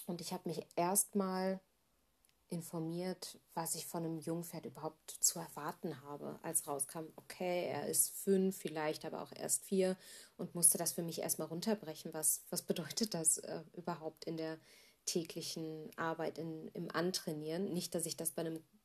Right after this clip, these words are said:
älteren Pferd überhaupt viel besser gewusst hätte. Ich hatte aber schon von Anfang an das Gefühl, ich muss mich da nochmal intensiver mit beschäftigen, mit dem Gedanken Jungpferd,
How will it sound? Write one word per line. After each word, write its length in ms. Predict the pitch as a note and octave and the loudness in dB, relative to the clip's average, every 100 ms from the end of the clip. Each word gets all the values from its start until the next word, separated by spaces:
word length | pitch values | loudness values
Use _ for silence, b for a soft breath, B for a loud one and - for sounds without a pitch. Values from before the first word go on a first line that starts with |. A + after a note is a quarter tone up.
| _ | _
älteren 380 | E3+ F3 F#3+ E3 | 8 8 8 2
Pferd 240 | D#3+ E3+ - | 2 0 0
überhaupt 420 | E3 D#3 - - - | -2 -4 -8 -16 -12
viel 240 | - E3+ | 0 0
besser 340 | - F#3 - | 6 8 8
gewusst 400 | E3+ D3+ F#3+ - | 4 0 2 2
hätte. 340 | D#3 - G3 G3+ B B - | 0 0 -2 -2 B B -4
Ich 100 | F#3+ | -2
hatte 160 | - | -2
aber 160 | E3+ E3+ | -4 -2
schon 300 | - G#3 G#3+ | 2 4 4
von 200 | F#3 - | 0 0
Anfang 340 | G3 G3 F#3 | 0 0 -4
an 140 | E3+ E3+ | -4 -2
das 240 | F3 - | 2 2
Gefühl, 540 | - - G3 G3 F#3+ - B B B B B | 0 -2 4 6 6 2 B B B B B
ich 200 | - - | -4 -2
muss 240 | F3+ F3+ - | 0 2 2
mich 220 | F3 - | 0 2
da 360 | E3+ E3 D#3+ - | 2 4 2 2
nochmal 480 | E3+ E3 F3+ E3+ E3 | 0 -2 -2 0 2
intensiver 640 | F3 E3 E3+ D#3+ E3+ D#3+ | 2 2 0 0 2 0
mit 200 | D#3 - | 0 -4
beschäftigen, 600 | D#3+ - F3 - D#3+ D#3 | -2 0 0 -4 -4 -4
mit 160 | D3+ - | -4 -2
dem 160 | D#3 | -2
Gedanken 500 | D3+ - C#3+ C3+ D#3 | -2 -6 -6 -6 -8
Jungpferd, 720 | D3+ D3 D3 - D#3+ E3 G#3+ | -6 -8 -10 -10 -6 -4 -4